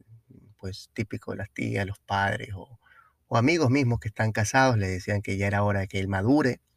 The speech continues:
<laughs> que ya es hora que, que asiente cabeza y que,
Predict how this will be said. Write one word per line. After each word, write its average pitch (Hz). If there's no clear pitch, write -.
<laughs> 117
que 104
ya 110
es 107
hora 113
que, -
que 107
asiente 110
cabeza 110
y 143
que, 98